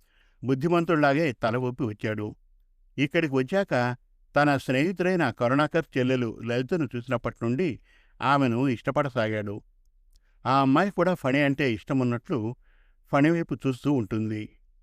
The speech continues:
కరుణాకర్, లలిత అన్నా చెల్లెళ్ళు. చిన్నప్పుడే తల్లిదండ్రులు చనిపోతే మేనమామ ఇంట్లో పెరిగారు.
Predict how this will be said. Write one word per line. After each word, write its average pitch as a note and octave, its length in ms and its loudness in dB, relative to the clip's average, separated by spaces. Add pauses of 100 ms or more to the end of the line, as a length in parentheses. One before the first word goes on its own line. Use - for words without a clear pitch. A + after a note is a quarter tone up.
(1400)
కరుణాకర్, E3+ 560 2
లలిత C3 360 2
అన్నా C3 440 0
చెల్లెళ్ళు. G#2+ 560 -6 (560)
చిన్నప్పుడే F3 440 2
తల్లిదండ్రులు C3 640 0
చనిపోతే B2 460 -2
మేనమామ A#2+ 460 -2
ఇంట్లో A2 280 -6
పెరిగారు. G#2+ 540 -6